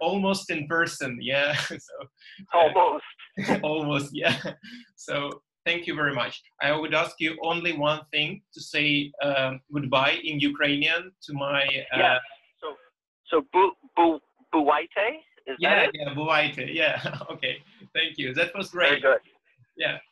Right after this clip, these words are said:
Speaker 2: Okay,
Speaker 1: Okay.
Speaker 2: good.
Speaker 1: Thank you.
Speaker 2: Yeah, I apologize. I don't speak any Ukrainian, but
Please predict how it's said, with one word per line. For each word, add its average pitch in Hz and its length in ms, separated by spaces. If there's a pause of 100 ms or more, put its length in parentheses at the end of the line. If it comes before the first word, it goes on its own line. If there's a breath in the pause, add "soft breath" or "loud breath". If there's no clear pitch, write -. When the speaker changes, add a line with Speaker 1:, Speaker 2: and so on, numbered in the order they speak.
(300)
Speaker 2:
Okay, 170 260
Speaker 1:
Okay. - 100
Speaker 2:
good. - 220 (340)
Speaker 1:
Thank 185 260
you. 220 120
Speaker 2:
Yeah, 214 100
I 175 80
apologize. 185 580
I 180 60
don't 185 240
speak - 240
any 180 160 (180)
Ukrainian, 143 580
but 131 140